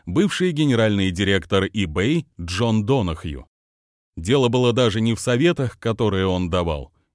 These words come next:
и не в его умении видеть суть, Скорее в том, каким человеком он был.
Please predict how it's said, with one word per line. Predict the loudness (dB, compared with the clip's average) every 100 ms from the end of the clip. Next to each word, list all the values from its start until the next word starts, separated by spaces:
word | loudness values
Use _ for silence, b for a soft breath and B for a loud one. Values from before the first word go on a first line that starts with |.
| -4
и | 0
не | 2
в | 4
его | 2 4 4
умении | 4 2 2 2 2
видеть | 0 0 -4
суть, | -4 -2 -2 -4 -20 _ _ _
Скорее | -4 2 4 4 2
в |
том, | 0 0 0
каким | 0 0 0 0
человеком | 0 0 2 2 0 -2
он | -2 -2
был. | -4 -8 -10